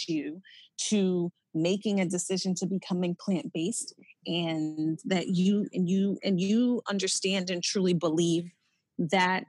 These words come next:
the plant-based diet is healthier and is the best way to honor your temple and honor your God, and then you do continue to indulge in animal products, are you going to hell for eating meat? No.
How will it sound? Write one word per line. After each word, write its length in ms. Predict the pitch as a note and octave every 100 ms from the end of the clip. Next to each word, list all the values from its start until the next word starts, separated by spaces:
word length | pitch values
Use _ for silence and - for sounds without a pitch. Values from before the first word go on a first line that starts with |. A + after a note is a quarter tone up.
| _ _ _ -
the 80 | F3+
plant-based 580 | - F#3 - F3 F3
diet 240 | - E3 D#3+
is 160 | D#3+ -
healthier 600 | - D#3 - E3 D#3+ E3+
and 140 | E3+
is 120 | D3+
the 80 | -
best 280 | D#3+ E3 -
way 160 | E3 D#3+
to 160 | - -
honor 180 | E3 E3+
your 180 | D#3+ D#3
temple 340 | - E3+ F#3
and 120 | F3 D#3+
honor 140 | D#3+ D#3+
your 180 | D#3
God, 300 | D3 C#3+ E3 - - - -
and 180 | F3+ D#3+
then 160 | E3+
you 180 | E3+ D#3+
do 240 | E3 F3+ F3
continue 800 | - E3+ - G#3+ G3 F#3+ F3 F3+ - _ _ _ _ - - -
to 640 | G#3 G#3 F#3+ E3+ E3 -
indulge 760 | - F#3 D#3 E3 E3 E3 D#3+ -
in 400 | F3+ E3+ D#3+ D#3 - -
animal 340 | E3+ E3 D#3 - -
products, 580 | D#4+ G3 G3+ - - - _ _ _ _ _ _ _ - - D#3 -
are 100 | F3
you 120 | F3
going 180 | E3+ F3
to 80 | D#3+
hell 240 | F3 G3
for 80 | -
eating 240 | G#3 G3
meat? 160 | G#3+ -
No. 540 | G3+ D#3+ D3 F#3 D4+